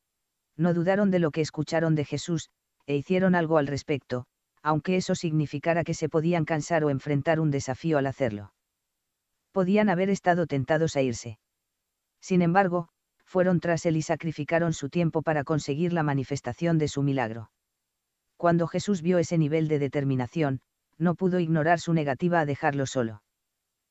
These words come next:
Eso hizo que Jesús cambiara de idea sobre sus planes para ese día. Y ese grupo recibió lo que había venido a buscar. El hombre de la góndola: Lo que debemos decidir es cuánto queremos recibir nuestra respuesta.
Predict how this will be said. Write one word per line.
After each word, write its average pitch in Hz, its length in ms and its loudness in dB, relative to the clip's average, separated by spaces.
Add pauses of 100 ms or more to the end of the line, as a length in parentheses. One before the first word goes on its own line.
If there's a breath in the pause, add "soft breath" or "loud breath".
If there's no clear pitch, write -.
(160)
Eso 185 240 -2
hizo 190 220 0
que 185 120 -4
Jesús 175 360 -2
cambiara 151 420 0
de 147 80 0
idea 160 240 0
sobre 147 300 -2
sus 147 220 -6
planes 160 340 0
para 143 220 0
ese 131 200 -4
día. 117 320 -10 (800)
Y 170 140 0
ese 185 180 0
grupo 180 300 0
recibió 175 420 0
lo 165 140 2
que 165 100 -2
había 156 240 0
venido 143 380 2
a - 20 4
buscar. 127 440 -6 (840)
El 160 140 2
hombre 190 260 2
de 180 80 2
la 165 100 4
góndola: 170 380 4
Lo 156 140 2
que 156 120 -2
debemos 147 380 0
decidir 151 400 -2
es 165 140 -2
cuánto 160 340 0
queremos 151 380 0
recibir 147 420 -2
nuestra 143 380 0
respuesta. 127 600 -6